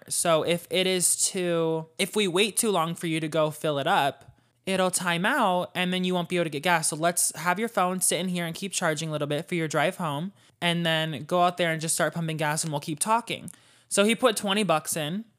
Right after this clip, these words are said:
and we're out there. So we walk up to my car, I put the pump in and we're like, it's pumping gas and we're talking. And halfway through our conversation,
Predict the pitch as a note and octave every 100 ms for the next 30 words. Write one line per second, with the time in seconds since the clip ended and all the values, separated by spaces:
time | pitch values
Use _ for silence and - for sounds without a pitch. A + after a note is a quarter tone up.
0 | _ _ - F3+ F#3+ E3+ F3+ F#3 G3+ G3
1 | F3+ F#3+ F#3 F3 F#3 G#3+ A3+ G#3+ F#3+ F3
2 | E3+ E3+ F#3 - F3+ E3+ E3+ E3+ D#3+ D#3
3 | D#3 D#3 - - - F3+ F3+ E3 D3 D#3
4 | E3+ E3 G#3+ G#3+ G#3+ E3 D#3+ F3+ F#3+ G3+
5 | G3+ F#3 F3+ E3+ D#3+ D3+ C#3+ D3 C#3 F3+